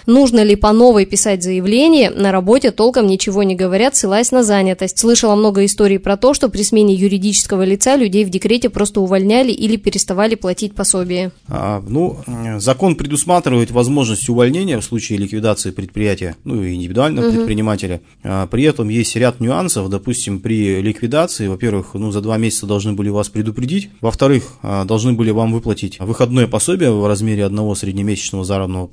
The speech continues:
Speaker 2: заработной, в од-, одной среднемесячной заработной платы. Далее, если вы, допустим, э, в течение более чем месяца никуда не можете устроиться, тогда вам должны выплатить ещё и среднемесячную заработную пла-, пла-, плату.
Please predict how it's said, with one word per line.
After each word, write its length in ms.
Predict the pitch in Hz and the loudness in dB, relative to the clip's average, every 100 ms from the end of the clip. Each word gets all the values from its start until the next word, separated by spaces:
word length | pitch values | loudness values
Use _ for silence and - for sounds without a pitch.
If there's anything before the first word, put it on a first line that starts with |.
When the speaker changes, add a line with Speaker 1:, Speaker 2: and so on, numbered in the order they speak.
| - - - - | -14 -16 -16 -10
Speaker 2:
заработной, 420 | 101 98 95 95 | -6 -4 -6 -6
в 60 | 101 | -4
од-, 200 | 107 107 | -4 -2
одной 220 | 110 120 | 0 -2
среднемесячной 560 | 101 101 104 107 - 95 | -2 -4 -2 -4 -4 -2
заработной 380 | 104 101 95 | -2 -2 -4
платы. 360 | 90 107 95 - _ - _ - | -4 -4 -4 -6 _ -20 _ -6
Далее, 480 | 101 147 120 101 87 101 | 2 4 4 2 -2 -8
если 340 | 104 143 - 127 | -2 -2 -2 -2
вы, 120 | 131 | 0
допустим, 560 | 113 131 120 - 104 98 | 0 -2 -4 -4 -4 -4
э, 180 | 101 95 | -6 -6
в 60 | |
течение 580 | - - 131 113 104 95 - | -10 -6 -2 -2 -2 -4 -6
более 320 | 98 131 113 | 0 2 2
чем 180 | 110 120 | 0 0
месяца 340 | 123 120 95 | 0 0 -4
никуда 400 | 101 104 113 113 | -6 -4 -2 -2
не 80 | 107 | 0
можете 340 | 110 107 101 107 | -2 -2 -4 -6
устроиться, 500 | 101 160 185 180 92 | -6 -2 -2 -2 -4
тогда 280 | 98 107 | -6 -2
вам 260 | 107 104 104 | -2 -2 -4
должны 260 | 107 104 110 | -4 -2 -2
выплатить 380 | 107 98 98 | -4 -6 -6
ещё 240 | 98 98 110 | -8 -6 -4
и 140 | 101 | -4
среднемесячную 760 | 95 - 101 101 165 175 175 120 | -6 -8 -8 -4 -4 -4 -6 -4
заработную 440 | 110 101 90 92 | 0 -2 -2 -8
пла-, 340 | - 98 101 85 | -6 -6 -6 -6
пла-, 240 | 98 - 120 120 - | -8 -8 -10 -16 -16
плату. 380 | - 107 - 90 | -4 -2 -2 -8